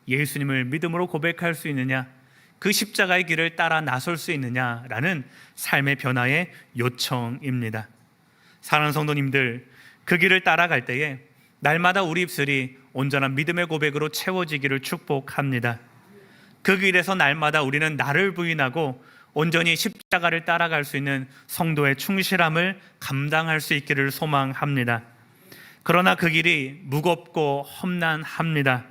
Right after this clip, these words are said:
그럴지라도 그 무게는 내 생명의 무게이며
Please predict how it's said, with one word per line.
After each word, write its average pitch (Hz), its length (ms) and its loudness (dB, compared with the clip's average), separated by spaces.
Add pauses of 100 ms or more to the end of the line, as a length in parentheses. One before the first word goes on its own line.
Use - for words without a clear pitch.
(460)
그럴지라도 143 880 0 (420)
그 - 80 2
무게는 175 540 2
내 139 240 2
생명의 208 640 -2
무게이며 143 720 -2